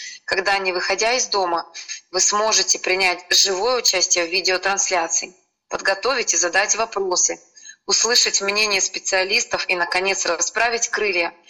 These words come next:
и сбросить с себя груз карантина, ньюс-прессинга,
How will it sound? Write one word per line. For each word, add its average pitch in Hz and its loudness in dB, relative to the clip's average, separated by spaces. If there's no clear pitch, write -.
и 190 -2
сбросить 196 0
с - 2
себя 185 0
груз 180 0
карантина, 180 0
ньюс-прессинга, 196 0